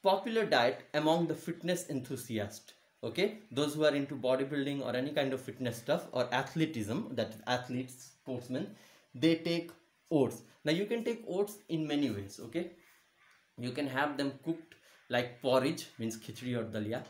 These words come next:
or what you can do, you can simply grind them up in the mixture,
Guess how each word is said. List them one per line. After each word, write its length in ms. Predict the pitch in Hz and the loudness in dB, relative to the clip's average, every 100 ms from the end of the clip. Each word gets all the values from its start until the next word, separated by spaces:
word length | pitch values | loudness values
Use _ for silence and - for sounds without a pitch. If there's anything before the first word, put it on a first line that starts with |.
| - _ - | -18 _ 0
or 200 | 175 180 | 2 4
what 200 | 175 180 | 2 0
you 80 | 190 | 0
can 220 | 196 185 | 0 2
do, 240 | 226 - - - | 0 -4 -8 -10
you 140 | 131 | -4
can 160 | 156 170 | 2 2
simply 400 | 170 190 214 208 | 2 -4 -4 -6
grind 560 | - - 143 165 220 214 | -6 -2 2 4 4 2
them 140 | 185 | 2
up 180 | 170 143 | 0 -2
in 140 | 135 | -2
the 80 | 123 | -2
mixture, 520 | 110 107 - 151 262 | -2 -4 -2 -2 -2